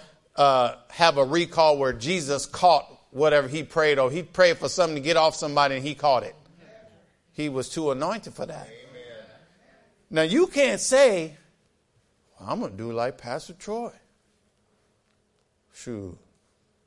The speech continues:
Speaker 1: I'm gonna go over there and hug that homeless person 'cause I don't think I could catch it 'cause Pastor Troy said," you can't be going on what I'm doing.
Speaker 2: Amen.
Speaker 1: Don't do that 'cause you'll catch everything they got. Amen.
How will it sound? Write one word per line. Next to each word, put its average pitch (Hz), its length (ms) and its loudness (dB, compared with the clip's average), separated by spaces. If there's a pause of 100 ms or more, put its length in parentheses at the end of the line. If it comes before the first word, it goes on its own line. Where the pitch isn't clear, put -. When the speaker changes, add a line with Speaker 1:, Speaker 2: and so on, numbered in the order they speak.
(520)
Speaker 1:
I'm 139 100 -14
gonna 143 120 -12
go 117 160 0
over 120 140 -2
there 127 160 -2
and 123 80 -8
hug 143 320 -4
that 151 280 -4 (480)
homeless 185 400 -10
person 117 480 -6
'cause 98 220 -18
I 104 80 -4
don't 160 220 -6
think 131 200 -10
I 160 140 -2
could - 160 -20
catch 147 300 -6
it 127 60 -16
'cause 113 180 -8
Pastor 131 380 -6
Troy 208 280 -6
said," 143 200 -8 (160)
you 320 160 -2
can't 330 240 -2
be 330 100 -6
going 302 300 -2
on 302 180 -2
what 262 140 0
I'm 254 220 -6
doing. 208 340 -8 (420)
Speaker 2:
Amen. 123 760 -20 (320)
Speaker 1:
Don't 196 200 0
do 349 140 -2
that 285 300 -2
'cause 151 220 0
you'll 190 140 0
catch 175 300 2
everything 175 440 0
they 175 140 -6
got. 131 240 -2 (2000)
Amen. 139 500 -2